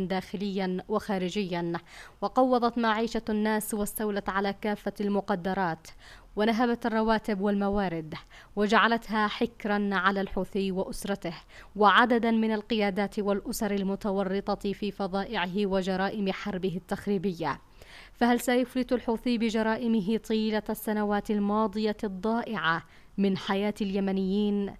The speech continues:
تساؤل يبدو غليان الشارع العام وتأجج الغضب في صنعاء ومختلف المحافظات، كفيل بالإجابة عليه في المرحلة المقبلة.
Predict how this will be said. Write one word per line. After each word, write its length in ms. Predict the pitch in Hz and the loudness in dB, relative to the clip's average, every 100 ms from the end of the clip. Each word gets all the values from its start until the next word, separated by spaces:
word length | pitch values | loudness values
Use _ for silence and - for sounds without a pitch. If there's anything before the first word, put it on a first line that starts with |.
| - - - - | -20 -20 -20 -8
تساؤل 800 | 202 - 220 220 208 202 196 202 - - - | -2 2 2 2 0 0 -2 -4 -10 -18 0
يبدو 340 | 214 185 226 | 0 4 2
غليان 520 | 208 208 202 208 220 208 | 4 2 2 2 2 0
الشارع 480 | - 226 208 202 | -2 0 2 2
العام 440 | 196 185 202 208 202 | 0 0 2 2 2
وتأجج 640 | 196 214 - 233 185 196 | 0 -2 -2 -4 -2 0
الغضب 500 | 202 185 196 196 190 | 0 0 0 0 -2
في 180 | 196 220 | -2 -4
صنعاء 600 | - 208 190 214 214 226 - | -2 -2 0 2 2 0 0
ومختلف 800 | 220 202 - - - 214 214 | 2 2 -4 -8 -4 -2 -2
المحافظات، 920 | 208 196 196 208 196 190 202 185 170 - 185 - - - - | -2 -2 -2 -2 -2 -2 0 0 0 -4 -6 -8 -20 -18 -4
كفيل 640 | 254 294 254 190 180 175 | 0 2 2 2 0 0
بالإجابة 800 | 175 180 170 208 202 208 208 220 233 | -2 -2 -4 -4 0 0 0 -2 -2
عليه 560 | 196 208 214 170 165 165 - - - _ - | -2 0 0 0 -4 -6 -12 -20 -20 _ -2
في 80 | 269 | 2
المرحلة 840 | 226 185 180 175 175 - 190 170 - 190 | 2 2 0 -2 -8 -10 -8 -6 -6 -2
المقبلة. 720 | 202 208 180 185 170 180 | 0 0 -2 -6 -6 -6